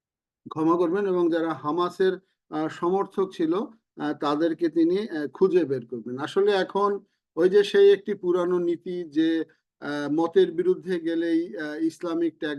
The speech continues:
দেওয়া, আহ, জঙ্গি ট্যাগ দেওয়া, আহ, সে বিষয়টা নিয়ে, আহ, তিনি তাদের হামাস বলে তাদেরকে, অথচ হামাসকে কেউ প্রতি-, আহ, এই দেশের লোকজন, নর্থ আমেরিকার লোকজন,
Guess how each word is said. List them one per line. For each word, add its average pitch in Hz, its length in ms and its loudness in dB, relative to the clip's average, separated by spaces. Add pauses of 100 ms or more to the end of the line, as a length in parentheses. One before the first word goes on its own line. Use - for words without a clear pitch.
দেওয়া, 151 260 -4 (360)
আহ, 143 240 -4
জঙ্গি 175 420 4
ট্যাগ 147 300 -4
দেওয়া, 147 240 -2
আহ, 156 400 -6
সে 170 220 0
বিষয়টা 160 500 -2
নিয়ে, 160 240 4 (400)
আহ, 139 140 -6
তিনি 165 340 2
তাদের 151 360 -6
হামাস 147 500 -4
বলে 160 300 0
তাদেরকে, 147 480 -8
অথচ 151 300 -6 (440)
হামাসকে 190 540 2
কেউ 185 220 0
প্রতি-, 147 480 -4
আহ, 135 200 -4
এই 147 240 0
দেশের 165 320 0
লোকজন, 156 440 0
নর্থ 151 280 -2
আমেরিকার 147 480 -2
লোকজন, 143 500 -4